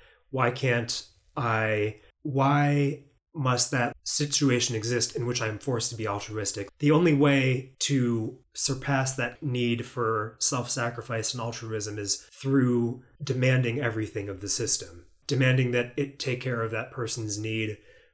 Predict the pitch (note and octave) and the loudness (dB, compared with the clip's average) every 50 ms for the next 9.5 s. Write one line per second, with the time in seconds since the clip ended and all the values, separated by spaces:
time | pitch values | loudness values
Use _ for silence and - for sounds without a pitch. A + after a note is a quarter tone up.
0 | _ _ - B2+ - - A#2+ A2+ G#2+ G#2+ A2+ A2+ - - - - - _ _ C3+ | _ _ -4 -4 -2 -2 -2 -2 -2 -2 -4 -6 -10 -18 -20 -20 -20 _ _ -6
1 | B2+ A2+ A#2 - - - B2 A#2 A2 - - _ - D3 C3 B2+ B2+ A#2+ A#2 G#2+ | -4 -4 -4 -4 -4 -4 -2 -2 -4 -6 -8 _ -2 0 0 2 0 0 -2 -4
2 | A2 G#2 G#2 G2+ - - A2 G#2 F#2+ - G2 - - F#2+ F2+ F2+ - - - - | -6 -8 -6 -4 -4 -4 -4 -4 -6 -8 -14 -16 -16 -16 -18 -16 -14 -12 -12 -12
3 | - - - _ _ _ _ _ _ _ - C3+ B2+ B2 A#2+ A#2 A#2 - - _ | -12 -14 -20 _ _ _ _ _ _ _ 0 2 4 4 4 2 0 -4 -6 _
4 | - B2+ C3 C3 C3 B2 A#2+ A#2 A#2+ A#2+ - - - - - - - - C#3 C3 | -6 -2 0 2 2 2 2 2 2 0 -2 -6 -12 -20 -20 -18 -12 -6 -2 0
5 | C3 C3+ C3 B2 B2 A#2 A#2 A#2+ A#2 B2 A#2+ A#2 A#2 A#2 C3+ C3+ - - _ E3 | 2 4 4 4 2 0 -2 -2 0 2 2 2 2 2 -2 -6 -10 -6 _ 0
6 | D#3+ - D3 C3+ B2+ B2 D3+ - - - - - - D3 C#3 C3+ B2+ A#2+ A#2 A#2 | 2 4 4 4 4 2 0 0 0 -2 -2 2 2 4 4 4 2 0 -2 -2
7 | B2+ A#2 A2+ A2 G#2 - - - A#2+ A2+ A2 G#2 G#2 G#2 - - - A#2+ - - | -4 -2 -2 -4 -4 -8 -12 -12 -10 -8 -6 -6 -6 -6 -8 -6 -2 -2 0 2
8 | - - B2+ A#2 A2+ A2+ A2 G#2+ G#2 A2+ B2 - - _ _ _ _ _ - C3+ | 0 0 0 0 0 0 -2 -2 -4 -6 -8 -10 -14 _ _ _ _ _ -2 0
9 | A2+ A2 G#2+ G#2+ G#2 G2 - - - - | 0 0 0 -2 -2 -2 -2 -2 -4 -8